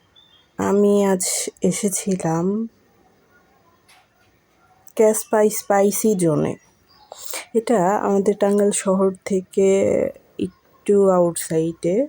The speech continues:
মেইন সিটির থেকে বাইপাসের দিকে। এখানে বেশ ছোট্ট ছোট্ট আকারে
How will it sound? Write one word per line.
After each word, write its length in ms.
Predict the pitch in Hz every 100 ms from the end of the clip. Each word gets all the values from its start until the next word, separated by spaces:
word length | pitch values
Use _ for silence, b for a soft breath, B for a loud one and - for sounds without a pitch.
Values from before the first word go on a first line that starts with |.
| -
মেইন 200 | 180 175
সিটির 360 | 180 175 180 180
থেকে 380 | - 160 _ - 294 349 _ _ _ _ b b b b _ _ _ _ _ _ _ _ _ _ _ _ 190
বাইপাসের 680 | 180 170 170 160 - 170 165
দিকে। 340 | 147 160 - 277 _ _ _ _ _ b b b -
এখানে 560 | 208 226 226 226 220 -
বেশ 300 | 190 190 190 - - - -
ছোট্ট 440 | - - 202 - 190
ছোট্ট 400 | - 185 - 180
আকারে 600 | 170 165 170 170 202